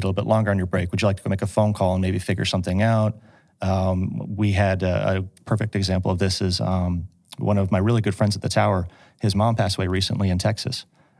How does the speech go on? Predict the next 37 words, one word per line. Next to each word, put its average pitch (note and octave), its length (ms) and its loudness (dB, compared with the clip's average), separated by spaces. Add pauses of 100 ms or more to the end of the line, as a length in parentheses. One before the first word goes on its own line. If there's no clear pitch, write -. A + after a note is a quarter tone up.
(120)
Um, F2+ 360 -2
she F#2 140 -2
had G2+ 100 2
been G2+ 140 0
in G2 80 2
hospice F2+ 340 0
for - 140 0
a F#2+ 80 4
long G2 200 2
time, F#2 400 0
and, F2+ 400 0
uh, F#2 440 -2 (520)
they G#2+ 140 2
knew G#2+ 160 2
the G#2 140 2
end G#2 120 2
was G#2 140 0
coming, F#2+ 320 2
but F#2 140 -2
they G2+ 80 2
didn't G2+ 200 2
know G#2+ 160 4
when. F#2 360 0 (340)
And F#2 100 -4
so G2+ 200 0
the F#2+ 140 0
day G#2 180 2
that G#2 160 0
she F#2+ 160 0
passed, G#2+ 320 0
he A2 100 0
got G2+ 200 2
the G2 80 -2
call G2+ 220 2
at F#2+ 80 -2
the G2+ 60 -6
tower, G2 480 0